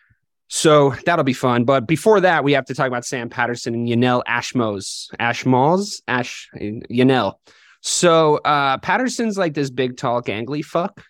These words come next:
and everybody says he's gonna win. He's got the way higher odds.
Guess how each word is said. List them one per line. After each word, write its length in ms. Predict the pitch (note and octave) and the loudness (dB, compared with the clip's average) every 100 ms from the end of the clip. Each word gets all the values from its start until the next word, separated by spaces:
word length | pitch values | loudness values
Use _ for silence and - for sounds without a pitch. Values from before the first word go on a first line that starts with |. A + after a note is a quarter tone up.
| _ - | _ -4
and 500 | C3 B2 A#2 A#2 A2 - | 0 2 2 0 -4 -4
everybody 500 | C3+ C3+ D3 C#3+ C#3 | -2 0 2 0 -2
says 240 | - C3 | -2 -4
he's 140 | C3 A#2+ | -4 -6
gonna 240 | C3 A2+ | -4 -4
win. 320 | G#2+ A2+ C#3 | -4 -6 -4
He's 160 | E3 B2 | -6 -6
got 220 | B2+ G#2+ | -6 -6
the 80 | A2+ | -4
way 240 | A2+ A2+ | -2 -2
higher 320 | A#2 A2+ A2 | -2 -2 0
odds. 480 | G#2 A2 C3+ - - | -2 -2 -6 -12 -20